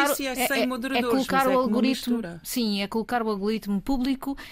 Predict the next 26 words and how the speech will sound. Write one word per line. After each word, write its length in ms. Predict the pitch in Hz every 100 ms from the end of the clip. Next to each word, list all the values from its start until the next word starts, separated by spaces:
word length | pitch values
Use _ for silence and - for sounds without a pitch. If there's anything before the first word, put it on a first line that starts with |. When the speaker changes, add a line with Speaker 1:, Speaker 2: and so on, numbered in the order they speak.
| -
Speaker 1:
e 40 | 220
explicar 360 | 226 233 254
às 120 | 233
pessoas 320 | - - 262 233
porque 240 | 240 247
é 20 |
que 80 | 240
elas 160 | 233 214
estão 180 | 240
a 60 | 226
receber 360 | - - 214 208
aquelas 300 | 202 185 180
notícias. 480 | 175 156 - 156 170
Speaker 2:
Hum. 200 | 202 190
Speaker 1:
E 60 | 208
quer 160 | 254
fazer 280 | - 240 240
outra 220 | 233 240
coisa, 280 | 233 196 160
que 140 | - 180
é 40 |
também 240 | 190 190
muito 240 | 190 196 -
polémica, 500 | 208 208 226 226 233
que 240 | - 214
é, 80 | 214